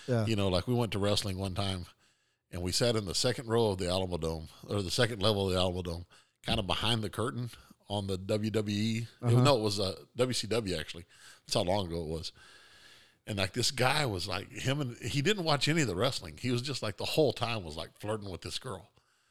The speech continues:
Speaker 2: And it was like, "Dude, you paid good money for these seats. I mean, this one," you know, and he's
Speaker 1: Yes.
Speaker 2: like, "Ah, give me a kiss. Ah,
Speaker 1: <laughs>
Speaker 2: give me a kiss." I was
Speaker 1: "Give
Speaker 2: like,
Speaker 1: me besos."
Speaker 2: "Yeah, that's what he said, but I'm not gonna say any more Spanish tonight." So I couldn't do it. But yeah, but what was interesting about that W C W thing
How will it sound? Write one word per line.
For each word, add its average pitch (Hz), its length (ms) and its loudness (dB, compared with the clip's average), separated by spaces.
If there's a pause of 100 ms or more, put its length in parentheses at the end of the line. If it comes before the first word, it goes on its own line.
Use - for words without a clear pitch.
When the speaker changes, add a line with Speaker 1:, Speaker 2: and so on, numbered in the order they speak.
(280)
Speaker 2:
And 113 80 -10
it 107 40 -6
was 98 100 -8
like, 95 240 -8
"Dude, 143 420 -2
you 120 160 -6
paid 170 300 -2
good 127 180 2
money 104 300 -2
for 95 140 -6
these 87 200 -6
seats. 90 280 -6
I - 20 -6
mean, 95 140 -4
this 139 200 -4
one," 113 200 -8
you 107 100 -8
know, 98 200 -6
and 90 100 -10
he's - 180 -4
Speaker 1:
Yes. 120 320 -4
Speaker 2:
like, 90 180 -18
"Ah, 131 560 -2
give 120 200 -2
me 180 100 -4
a 185 60 -6
kiss. 277 560 -4
Ah, 220 80 0
Speaker 1:
<laughs> - 260 8
Speaker 2:
give 269 140 6
me 294 100 0
a 311 80 2
kiss." 339 540 2
I 214 60 -8
was 127 120 -10
Speaker 1:
"Give 120 60 -4
Speaker 2:
like, 123 100 2
Speaker 1:
me 170 100 2
besos." 208 800 0
Speaker 2:
"Yeah, 220 360 6 (120)
that's 123 160 8
what 160 140 8
he 170 80 8
said, 175 200 4
but 123 80 6
I'm 123 160 8
not 139 140 2
gonna 135 140 0
say 147 180 4
any 147 80 2
more 156 140 2
Spanish 190 400 0
tonight." 117 340 -2 (500)
So 107 120 0
I 101 80 2
couldn't 117 240 -2
do 143 100 -2
it. 123 160 -2 (540)
But 92 120 -6
yeah, 90 180 0 (120)
but 135 140 4
what 180 120 8
was 151 140 4
interesting 170 400 -2
about 101 280 0
that 90 180 -6
W 107 180 0
C 95 140 -2
W 120 240 -2
thing 90 300 -6